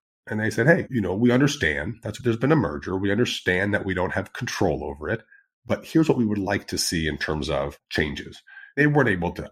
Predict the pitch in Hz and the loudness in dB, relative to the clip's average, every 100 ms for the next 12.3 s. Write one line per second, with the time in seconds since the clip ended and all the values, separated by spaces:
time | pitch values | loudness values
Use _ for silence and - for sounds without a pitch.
0 | - 92 104 85 71 76 92 85 76 71 | 0 4 4 4 -4 -6 -4 -2 -2 -6
1 | - 71 69 87 107 - - 71 - - | -6 -8 -2 2 2 0 -6 -6 -8 -8
2 | 123 131 87 78 76 - 85 76 71 - | 0 2 2 -2 -8 -8 -8 -6 -6 2
3 | 120 71 78 - _ _ _ 185 180 160 | 2 2 -4 -14 _ _ _ -2 0 0
4 | - 160 107 95 92 87 90 95 - 98 | 2 0 0 -2 -2 -2 2 0 0 -2
5 | 85 85 85 92 82 95 92 - 87 87 | -2 -4 -6 -4 0 0 0 -4 -4 -4
6 | - - 80 78 78 78 73 69 - 98 | -8 -6 -4 -6 -6 -6 -6 -6 -2 -2
7 | - 95 - 92 92 92 - _ _ _ | -2 -4 0 2 2 -2 -10 _ _ _
8 | - 95 101 - 85 82 - 98 90 92 | -10 -4 -2 0 0 0 -2 0 0 -2
9 | 78 80 85 92 90 90 85 - 90 87 | -4 -4 -4 -4 -2 -2 -4 -2 0 2
10 | 85 85 - - 101 85 80 85 95 - | 0 -2 -4 -4 0 0 0 -2 -4 -8
11 | - - - 104 101 95 92 - - 110 | -20 -20 -4 2 2 2 -4 -8 -2 0
12 | 101 85 - | 2 0 -2